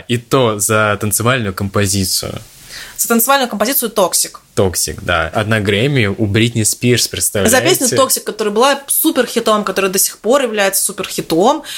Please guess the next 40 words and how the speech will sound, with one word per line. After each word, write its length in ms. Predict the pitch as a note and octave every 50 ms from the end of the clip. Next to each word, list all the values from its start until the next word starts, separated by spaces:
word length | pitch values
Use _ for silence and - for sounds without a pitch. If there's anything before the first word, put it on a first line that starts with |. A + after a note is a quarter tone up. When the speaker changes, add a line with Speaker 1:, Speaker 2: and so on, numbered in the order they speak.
| - - -
Speaker 2:
И 240 | - G3+ G#3 G3+ G3
мне 100 | G3 F#3+
кажется, 320 | F#3 A3+ A3 - - G#3 F#3
т-, 280 | - - E3 C3+ D#3+
то, 80 | - G#3+
что 120 | - - -
ты 40 |
токсичный, 800 | A#3 - - - - - - - - A3 C#4+ - - - B3 G#3+
you're 180 | F#3 F3+ F3 F3+
toxic, 600 | - - G3 G3 - - - - - F#3 D#3+ -
это 180 | - F#3 F3 F3+
тоже 280 | E3 G3+ G#3 G3+ G3+ G3
как-то 280 | - - - - F#3+
вот 140 | F3+ - F3+
Speaker 1:
Всё 160 | - - -
Speaker 2:
оттуда 200 | B3 C4+ G#3+ G#3+
Speaker 1:
с-, 40 | -
Speaker 2:
пошло, 300 | - F#3+ F3 - G3 F#3
с 60 | -
того 260 | - F3+ F#3 G#3 G3+
времени. 420 | F3 E3+ F3 F3+ G3 A#3 C4 B3+ A#3+ G#3+ - G2
Speaker 1:
да, 120 | F#2+ F#3+ -
да. 200 | F#2 F#2 F#2 F2+ C#3
Speaker 2:
Начало 300 | F#3+ - - G3 G3+ G#3
какое-то 320 | - - G#3+ G3+ G3+ F#3+
вот 80 | F#3+ G#3
распространение 760 | F#3 - - - - - F#3 G3 G3+ G#3 G3+ F#3 E3+ D#3+
такое 380 | D#3+ E3 D#3+ - F3 E3+ E3 E3+
иметь. 420 | E3+ E3+ E3 D#3+ D#3 D3+ D3 - -
Поэтому, 380 | E3+ E3 E3+ F3+ F3+ F3 E3+
блин, 420 | E3 D#3+ E3 F#3+ G3+ G3 E3+ D#3 D#3+ D#3 -
знаешь, 220 | G3+ G#3+ A#3 A3+ -
это 120 | - G3
как, 200 | F#3+ F#3 F3+ - F3+
э, 160 | F3+ F3 F3
Ольга 260 | F3+ G3 G3+ F#3 F#3+
Бузова 320 | F3+ G#3 C#4 C4 A#3+ G#3+ G3
говорит, 260 | F#3 F#3+ F#3 F#3 F3+
что 160 | - - -
к-, 320 | - - E3+ F3 E3+ F3+